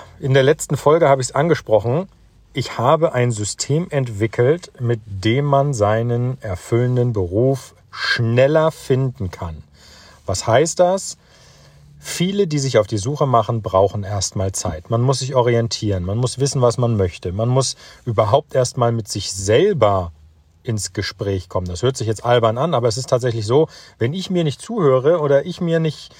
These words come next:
sagen kann, „Ey, das möchte ich eigentlich machen und da geht mein Herz auf“, dann verlierst du unglaublich viel Zeit. Und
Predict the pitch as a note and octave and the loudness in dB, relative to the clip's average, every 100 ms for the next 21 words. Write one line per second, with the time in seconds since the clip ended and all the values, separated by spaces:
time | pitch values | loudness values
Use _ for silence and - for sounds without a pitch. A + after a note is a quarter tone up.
0 | - _ A2 C3+ D#3+ E3+ D3+ D#3 D#3+ D#3 | -20 _ 2 4 4 2 2 0 2 2
1 | E3 F3 C#3 D3+ E3+ E3 E3 E3 C#3 C#3+ | 2 0 2 2 2 -2 -2 -4 -6 -2
2 | D3+ D3 C#3 D3 E3+ E3 E3 C#3 C3+ C#3+ | 0 -2 -2 0 0 0 -4 -2 2 2
3 | C#3+ C#3+ C#3 B2+ C#3 E3+ - A2 D3+ - | 2 -2 0 2 0 0 0 2 2 0
4 | - - - _ - C3+ F3+ G3 G3+ - | -20 -20 -20 _ 0 2 0 -4 -8 -18
5 | - _ - B2 B2+ C#3+ - C3 B2+ A2+ | -20 _ -4 -2 0 -2 -2 -2 2 0
6 | - - - G2+ - G2 E2+ - _ _ | 0 -10 -6 -6 -2 -4 -4 -12 _ _
7 | _ B2 A#2 - | _ -2 -2 -4